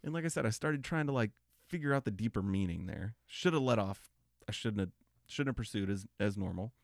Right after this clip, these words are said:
At a local bar, she learns from the arresting officer that the naked man was released. Back at the house, the man returns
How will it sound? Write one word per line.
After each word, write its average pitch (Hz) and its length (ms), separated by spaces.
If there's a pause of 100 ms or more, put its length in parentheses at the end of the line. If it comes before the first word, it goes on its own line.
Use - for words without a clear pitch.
At 147 100
a 156 40
local 196 320
bar, 135 280
she 143 180
learns 143 260
from 143 160
the 117 80
arresting 131 400
officer 123 320
that 110 160
the 104 80
naked 131 320
man 127 180
was 117 160
released. 98 500
Back 110 300
at 101 60
the 104 80
house, 151 360
the 127 120
man 110 180
returns 104 560